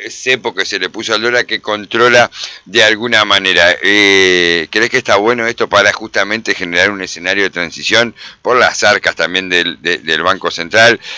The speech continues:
¿Crees que es una medida acertada en este caso?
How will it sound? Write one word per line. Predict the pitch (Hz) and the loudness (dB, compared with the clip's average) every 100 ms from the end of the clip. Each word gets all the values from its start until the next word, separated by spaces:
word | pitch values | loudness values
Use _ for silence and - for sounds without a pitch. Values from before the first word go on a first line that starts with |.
| - | -8
¿Crees | - 101 | 0 0
que | 98 | 2
es | 98 | -2
una | 92 85 | 0 0
medida | 85 90 98 | 0 2 2
acertada | 87 78 76 - 107 110 104 | 2 -2 -6 0 4 6 6
en | 90 | 2
este | 78 80 | -4 -2
caso? | 87 92 120 113 | -2 0 -2 -6